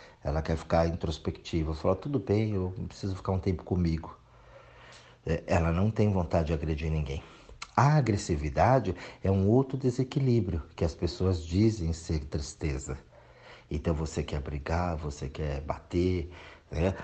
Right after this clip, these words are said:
Acontece isso muito no velório. Então a pessoa, ela, ela se descompensa, ela se descontrola e ali ela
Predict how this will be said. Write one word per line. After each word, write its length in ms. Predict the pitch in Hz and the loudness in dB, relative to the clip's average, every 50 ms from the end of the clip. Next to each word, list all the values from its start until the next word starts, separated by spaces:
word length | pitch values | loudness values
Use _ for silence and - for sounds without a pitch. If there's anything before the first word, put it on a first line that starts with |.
| - | 0
Acontece 600 | - 87 - - 98 85 - 98 95 - - - 98 | 0 2 2 2 -2 2 2 0 0 0 -2 -2 -4
isso 200 | 90 - - 98 | -4 -2 -2 0
muito 360 | 95 98 101 104 104 - 90 | 2 4 4 2 2 0 0
no 100 | 90 90 | 0 0
velório. 640 | 80 78 82 82 80 78 78 78 78 76 73 76 71 - - - - - - - _ _ - - - - - - - | 0 0 0 0 2 0 0 0 0 0 0 -2 -4 -6 -10 -18 -20 -20 -20 -20 _ _ -20 -18 -18 -18 -20 -16 -6
Então 260 | - 78 73 - 80 82 | -6 -4 0 2 2 2
a 60 | 80 | 2
pessoa, 440 | 73 - 80 76 - - 82 82 82 | 2 0 -2 -2 -2 0 0 2 2
ela, 480 | 78 76 76 76 73 76 71 71 - - - - - - - | 2 2 0 0 0 0 -2 -4 -8 -12 -20 -20 -20 -16 -6
ela 220 | - 73 71 71 69 | -2 0 0 0 -2
se 160 | - - 78 | -2 -4 -8
descompensa, 760 | 71 - - - - 71 69 67 - 87 82 90 92 - - | -8 -8 -8 -6 -4 -4 -4 -2 0 0 0 0 0 -2 -2
ela 120 | 76 73 | -2 -2
se 140 | 73 - - | -4 -4 -6
descontrola 920 | 78 73 - - - 78 73 71 69 - 82 80 78 85 85 78 73 69 - - - - - - - - - - _ _ | -8 -8 -8 -8 -6 -4 -4 -4 -4 -2 -2 0 0 0 0 -2 -2 -4 -8 -16 -20 -20 -20 -20 -20 -20 -20 -20 _ _
e 200 | - 78 73 78 | -2 -2 0 0
ali 280 | 76 73 76 76 78 80 | 0 0 -2 -2 -2 -2
ela 300 | 82 82 78 76 73 | -2 -2 -2 -2 -2